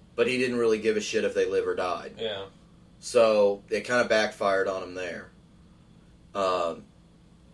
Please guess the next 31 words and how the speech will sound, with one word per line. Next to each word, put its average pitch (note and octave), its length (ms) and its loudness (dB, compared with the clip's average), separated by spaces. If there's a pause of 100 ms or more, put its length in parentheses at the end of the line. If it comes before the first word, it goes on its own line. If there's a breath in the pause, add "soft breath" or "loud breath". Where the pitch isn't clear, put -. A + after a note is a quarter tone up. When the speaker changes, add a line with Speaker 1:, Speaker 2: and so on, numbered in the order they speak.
(540)
Speaker 1:
but A2+ 160 -2
yeah, C3+ 240 6
it's - 240 -4
just G#2+ 500 -2
Speaker 2:
Were C#3+ 80 -4
they G#3+ 160 -2
a A3+ 80 -4
chapter G3+ 640 -8
of - 180 -12
Space F#3 380 -12
Marines, F#3 640 -12
normal D#3+ 340 -10
chapter, F3+ 460 -8
before D3+ 400 -8
they D3+ 120 -6
became D#3+ 300 -16
the D3 80 -14
World E3 220 -6
Eaters? F#3+ 420 -14
Speaker 1:
Yeah. - 260 -2 (260)
Speaker 2:
Okay. C3+ 320 -6 (140)
What C3 160 0
were F3+ 120 0
they E3+ 180 -8
before? - 640 -12
Speaker 1:
The A2 100 2
Warhounds. F2 840 0 (300)
Speaker 2:
The A2+ 60 -10
Warhounds, A2 720 -8
okay. - 240 -12
Speaker 1:
Before, C#3 760 4